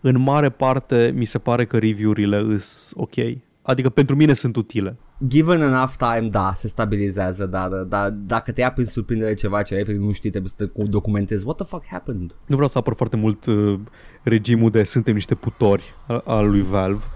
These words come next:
Speaker 2: No.
Speaker 1: uh, dar au făcut tot mai utilizabil, um,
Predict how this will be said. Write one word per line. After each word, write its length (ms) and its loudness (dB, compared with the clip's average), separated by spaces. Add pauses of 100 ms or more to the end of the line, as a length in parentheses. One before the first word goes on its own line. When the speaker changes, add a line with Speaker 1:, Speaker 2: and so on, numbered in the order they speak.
Speaker 2:
No. 180 -2
Speaker 1:
uh, 280 4 (200)
dar 240 0
au 80 2
făcut 280 -4
tot 160 0
mai 100 2
utilizabil, 840 0 (120)
um, 760 -6